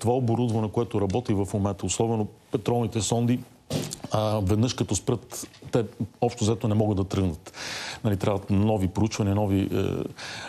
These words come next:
а, пр-, пробиви и така нататък. Така че, е, въпрос на, на време е да, и, и най-вече дали Русия ще погледна от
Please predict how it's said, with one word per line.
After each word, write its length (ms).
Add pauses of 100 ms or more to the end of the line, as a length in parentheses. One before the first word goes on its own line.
(120)
а, 360 (160)
пр-, 140
пробиви 400
и 40
така 240
нататък. 480
Така 220
че, 360
е, 60 (840)
въпрос 520
на, 180
на 140
време 600
е 160
да, 220 (120)
и, 260
и 300 (200)
най-вече 640 (240)
дали 480
Русия 640
ще 400 (100)
погледна 460
от 300